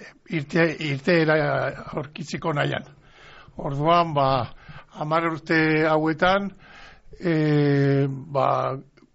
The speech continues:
eh, em-, ehundik, eh, sas-, hirurogeita hamar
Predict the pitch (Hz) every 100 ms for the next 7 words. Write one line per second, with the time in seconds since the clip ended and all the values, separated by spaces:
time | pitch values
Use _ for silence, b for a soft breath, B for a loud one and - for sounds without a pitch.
0 | _ 175 208 185 170 220 - _ - 170
1 | 147 139 135 135 147 - - - - -
2 | - 160 151 - 175 170 180 175 175 -
3 | 170 160 160 147 - _ - _ - -
4 | - _ _ _ - 202 - - 165 147
5 | - - - - 170 151 165 180 180 165
6 | 147 139 151 175 135